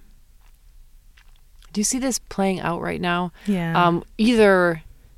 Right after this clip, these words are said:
Speaker 1: people experiencing that, um,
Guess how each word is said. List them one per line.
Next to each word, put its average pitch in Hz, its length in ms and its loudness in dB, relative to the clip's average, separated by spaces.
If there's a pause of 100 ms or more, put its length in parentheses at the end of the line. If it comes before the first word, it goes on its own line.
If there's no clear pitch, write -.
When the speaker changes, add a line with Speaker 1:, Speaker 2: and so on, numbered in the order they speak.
(360)
Speaker 1:
people 160 540 -2 (300)
experiencing 196 680 2
that, 165 440 0 (460)
um, 156 500 -4